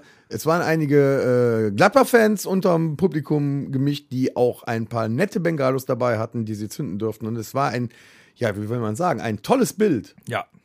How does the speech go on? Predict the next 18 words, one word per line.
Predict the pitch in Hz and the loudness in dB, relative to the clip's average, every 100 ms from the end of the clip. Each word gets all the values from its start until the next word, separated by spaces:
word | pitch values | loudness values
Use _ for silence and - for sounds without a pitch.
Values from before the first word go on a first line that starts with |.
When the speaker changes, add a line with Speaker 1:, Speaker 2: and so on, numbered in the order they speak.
| - | -18
Speaker 2:
das | 113 120 | -16 -8
war | 113 104 | -2 -2
einfach | 98 101 104 95 | -2 -4 -6 -4
mega. | 107 104 98 | -2 -2 -2
Wieder | 104 110 | 0 2
nackte | 110 143 - 147 | 2 0 -2 -6
Oberkörper, | 151 139 - 127 127 | 0 0 2 0 0
die | 113 | -4
sich | 110 - | -6 -2
aneinander | 117 113 117 117 117 | 0 2 2 4 2
rieben, | 110 139 120 120 117 - - - - _ | 2 -2 2 2 2 -2 -20 -20 -20 _
Bengalos | - 127 120 123 123 120 117 - | 2 4 6 6 6 6 4 -2
und | 113 | -4
wir | 110 113 | 0 -2
spielten | - 117 110 | -2 -4 -2
im | 104 104 | -2 -2
Hintergrund | 117 107 104 101 | -2 -2 -4 -6
schwitzend | - - 110 113 113 104 95 - | -6 -8 -8 -8 -4 -4 -6 -12